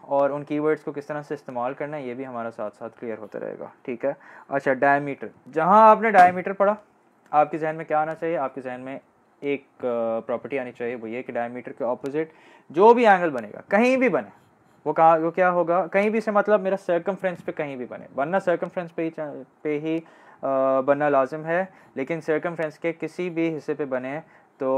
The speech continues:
वो क्या होगा? वो नाइंटी डिग्री के बराबर होगा। ठीक है, डीबी bisects,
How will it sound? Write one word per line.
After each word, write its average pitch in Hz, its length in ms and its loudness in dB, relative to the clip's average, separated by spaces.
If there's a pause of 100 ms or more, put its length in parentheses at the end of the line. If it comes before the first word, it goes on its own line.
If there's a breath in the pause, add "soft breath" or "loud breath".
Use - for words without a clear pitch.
वो 131 100 -4
क्या 131 180 -2
होगा? 127 260 -2
वो 143 80 -4
नाइंटी 113 280 -10
डिग्री 104 240 -8
के 123 100 -10
बराबर 110 420 -10
होगा। - 240 -12 (180)
ठीक 123 260 -6
है, 139 140 -2 (320 loud breath)
डीबी 196 460 0
bisects, 139 840 2